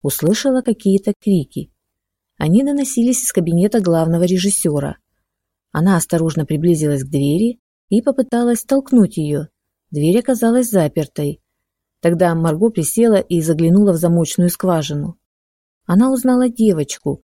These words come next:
которую видела несколько дней назад в коридоре, выпускница театрального училища Света Ландышева.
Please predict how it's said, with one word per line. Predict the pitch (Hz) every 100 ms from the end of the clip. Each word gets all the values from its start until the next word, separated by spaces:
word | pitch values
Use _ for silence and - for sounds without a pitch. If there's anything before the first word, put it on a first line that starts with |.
| _
которую | - 175 180 190
видела | 196 156 160 156
несколько | 160 - 147 151
дней | 165 160
назад | 156 202 220
в |
коридоре, | - 185 202 180 147 - - _ _ _ _
выпускница | 190 190 - 202 196 - 180
театрального | 170 160 170 160 151 147
училища | 143 - 247 247 220 208
Света | - 202 226
Ландышева. | 233 214 156 135 - 80 -